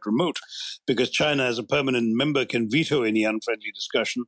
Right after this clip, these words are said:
and India itself is going to be on the council, and, and the two of them are probably going to find it very awkward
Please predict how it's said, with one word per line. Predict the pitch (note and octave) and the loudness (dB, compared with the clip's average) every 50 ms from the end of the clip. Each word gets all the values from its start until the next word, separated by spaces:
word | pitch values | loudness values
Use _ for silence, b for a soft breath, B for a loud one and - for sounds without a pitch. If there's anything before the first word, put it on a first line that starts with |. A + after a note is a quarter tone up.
| B B B B B B - | B B B B B B 0
and | A#2 B2+ | 2 2
India | C#3 D3 C#3+ C3+ C3 | 4 2 2 2 2
itself | B2 A#2 A#2+ - - - G#3+ A3 - - - | 2 0 -2 -2 -2 0 0 0 0 -2 -4
is | A#2 G2+ | -2 0
going | B2 A#2 A2+ | 0 0 0
to | G#2+ - | 0 0
be | A#2 A#2+ | 0 0
on | A2+ A2+ A2 | 0 0 0
the | A2 | -2
council, | - - A#2+ A#2 A2+ A2 - D#3+ D3 C3 A#2 | 0 0 0 0 0 0 0 0 0 0 0
and, | A#2 A#2 G#2+ | 0 -2 -2
and | A2 A2+ A2+ | -2 -2 -2
the | A2+ | -2
two | - - C#3 C3 | -2 0 0 0
of | A#2+ G#2 | 2 2
them | A#2 A#2 A2+ | 0 0 2
are | A2+ G#2+ - - | 0 0 0 0
probably | - C3 - - A#2+ A2+ | 0 0 0 0 0 0
going | A2+ A2+ | 0 -2
to | A2 - | 0 0
find | - A2+ A2+ A2 | 0 0 0 0
it | - | 0
very | A2 A2 A2 | 0 0 0
awkward | G#2+ A2 A2 - _ B2 A#2 G2+ - | -2 -4 -6 -4 _ 0 0 0 -2